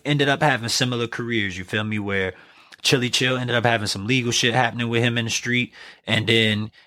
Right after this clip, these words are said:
on some business shit, he ended up doing some business that ended up kinda, like, stalling him out for a bit.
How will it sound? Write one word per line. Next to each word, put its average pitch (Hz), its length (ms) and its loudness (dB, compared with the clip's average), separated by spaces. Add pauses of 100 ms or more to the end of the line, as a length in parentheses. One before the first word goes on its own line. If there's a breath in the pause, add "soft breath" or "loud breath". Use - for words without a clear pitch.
(140 soft breath)
on 113 120 2
some 110 180 0
business 139 320 2
shit, 127 260 2
he 117 160 0
ended 110 200 0
up 104 120 -4
doing 117 200 0
some 110 160 -2
business 131 440 2
that 117 240 2
ended 110 240 2
up 110 100 0
kinda, 113 240 0
like, 113 200 2
stalling 110 400 4
him 135 160 2
out 170 180 4
for 127 160 -2
a - 40 0
bit. 104 280 -4